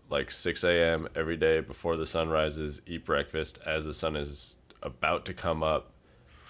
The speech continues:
Then we're prepped and ready, getting in the cat, rolling out as the sun's popping over the hills. And then we're pretty much skiing until thirty minutes before sundown.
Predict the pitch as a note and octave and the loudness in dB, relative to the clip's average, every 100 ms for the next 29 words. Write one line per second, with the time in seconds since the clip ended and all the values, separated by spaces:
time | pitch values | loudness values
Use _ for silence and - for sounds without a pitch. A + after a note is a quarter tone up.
0 | - D2+ C#2+ C2+ - F#2 F2+ G2 F2 D#2+ | -6 -2 0 -2 2 2 4 2 4 6
1 | E2+ E2 D#2 D#2+ D#2+ E2 D#2+ D#2 - D#2+ | 6 4 2 2 2 2 0 -2 0 2
2 | D2+ C#2 D#2 D#2+ D#2 D2 D2 C#2+ B1 - | 2 2 2 4 2 2 2 2 0 -8
3 | - - F2+ G2 F2 D#2 - D#2+ D2+ - | -10 -2 4 4 2 -2 2 2 0 0
4 | D#2 D2 D2+ D2 D2+ D2 C#2+ C#2 C2+ D#2+ | 0 2 -2 0 0 0 0 0 2 2
5 | D2 C#2+ C#2+ C#2 - - - _ - - | 4 2 0 -2 -8 -12 -20 _ -20 -20
6 | - - - - - C#2+ C#2+ C#2+ C#2+ G#2 | -20 -20 -20 -20 -8 0 0 0 0 4
7 | G2 E2+ D2+ - - E2 D#2 D2 C#2+ - | 4 4 2 -2 0 2 2 2 -2 0
8 | C#2 - C#2 C2+ C2 B1+ B1 - A#1+ - | -2 0 0 0 -4 -4 -6 -8 -10 -6
9 | G#1+ G#1+ G1+ G1+ G1+ G1+ | -6 -4 -8 -6 -8 -10